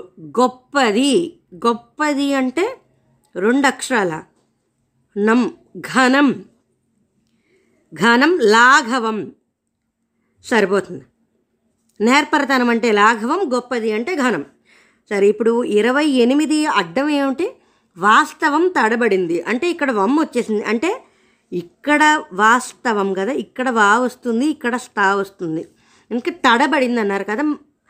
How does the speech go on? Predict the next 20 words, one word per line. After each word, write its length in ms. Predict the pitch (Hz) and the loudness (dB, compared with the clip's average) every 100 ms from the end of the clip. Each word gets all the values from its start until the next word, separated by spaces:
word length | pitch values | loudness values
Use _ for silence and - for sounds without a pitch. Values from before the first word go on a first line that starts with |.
| _ _ - | _ _ 2
వాస్తవంలా 680 | 262 277 - 269 262 254 285 | 2 2 -2 -2 0 0 0
ఉండదు. 340 | 220 214 - _ _ | 0 -4 -6 _ _
ఇక్కడ 180 | - 262 | -8 -4
వచ్చేసింది 360 | 254 311 285 294 | -2 -4 -6 -4
కాబట్టి 240 | 294 339 | -4 -2
ఈ 40 | 320 | 0
రెండు 260 | 233 226 | 0 0
మారాలి. 400 | 302 170 165 156 - - - | 0 -2 -4 -8 -12 -20 -8
ఇరవై 500 | 196 202 277 311 269 269 | -2 2 2 2 -2 0
తొమ్మిది 300 | 247 285 320 | 2 2 2
నిలువు 400 | 262 254 294 - - | 0 0 0 -2 2
పదును 420 | 240 240 262 262 | 2 4 0 0
అంటే 300 | 233 233 392 | -2 -2 -4
వాడి. 640 | 240 214 208 196 208 196 - _ _ _ _ _ _ | 0 2 4 2 -2 -6 -12 _ _ _ _ _ _
సరిపోయింది. 680 | - 196 202 220 170 196 - _ _ _ _ _ _ 233 | -4 -2 0 0 -2 -6 -12 _ _ _ _ _ _ 0
నలభై 420 | 240 254 254 294 | 4 4 2 0
మూడు 280 | 277 311 311 | 0 0 2
అడ్డం 320 | 220 262 339 - - - | 0 -2 -6 -10 -20 -4
మీరెవరు 580 | 240 330 311 233 220 359 | 0 2 2 0 0 0
రావద్దు. 800 | 277 226 240 208 147 226 185 | 2 2 2 -2 2 4 2